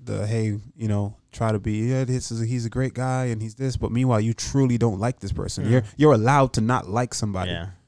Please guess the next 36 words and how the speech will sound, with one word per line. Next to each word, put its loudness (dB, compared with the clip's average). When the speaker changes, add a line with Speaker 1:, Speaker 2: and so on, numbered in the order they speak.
Speaker 1:
It's -6
okay. 6
Some 2
people, 0
you 2
just, -8
water 4
and 4
oil 6
just -4
doesn't 0
mix. -2
Some -2
people 4
you're -4
just -6
never 2
gonna 2
be 0
friends 2
with. -2
That's 0
just -4
how 0
it 0
is. 0
Speaker 2:
Mm-hmm. -6
Speaker 1:
And -4
it's 0
okay. 2
You 2
can 2
avoid 4
them. -6
That's 2
it. -6